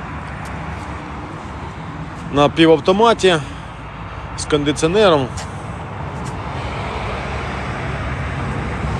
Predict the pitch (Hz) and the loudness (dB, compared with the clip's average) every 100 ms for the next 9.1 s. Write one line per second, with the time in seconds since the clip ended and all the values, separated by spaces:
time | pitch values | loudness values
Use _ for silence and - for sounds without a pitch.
0 | - - 131 117 143 170 233 151 - 139 | 0 0 2 6 6 8 6 4 6 6
1 | - 131 226 285 254 240 220 190 165 170 | 6 6 6 6 6 6 8 6 6 6
2 | 143 123 - - - - 139 160 202 208 | 4 0 -4 -4 0 4 8 8 8 8
3 | 196 190 180 - 170 156 135 - - - | 6 6 4 4 4 4 2 -6 -8 -10
4 | - - - - - - - - - - | -10 -10 -10 -10 -10 -12 -10 -10 -10 -10
5 | - - - - 147 170 - 151 127 - | -10 -8 -4 4 6 6 2 0 0 -8
6 | - - - - - - - - - - | -12 -12 -12 -12 -12 -10 -10 -10 -10 -10
7 | - - - - - - - - - - | -8 -8 -10 -10 -10 -10 -10 -10 -10 -8
8 | - - - 110 101 117 147 135 - 123 | -8 -8 -6 -4 0 6 8 6 4 0